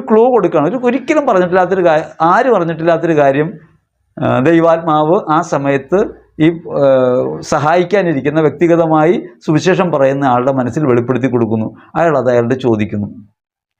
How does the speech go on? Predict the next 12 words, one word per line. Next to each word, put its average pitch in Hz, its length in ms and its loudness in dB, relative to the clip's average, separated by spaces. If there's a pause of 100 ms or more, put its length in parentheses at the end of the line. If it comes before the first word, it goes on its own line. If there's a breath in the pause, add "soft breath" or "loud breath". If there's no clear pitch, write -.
(240 loud breath)
അത് 302 200 2
ചോദിക്കുന്നതോടുകൂടി 233 1300 2 (380)
അയാൾ 175 380 2
അ-, 165 260 -4 (600)
അസ്വസ്ഥനാവാണ്. 147 880 0
കാരണം 170 420 -2 (120)
ആരും 208 380 0
അറിയാത്ത 185 420 -2
ഈ 170 220 4
കാര്യം 156 360 0
അറിഞ്ഞൊരു 143 340 -2
ദൈവം. 120 420 -2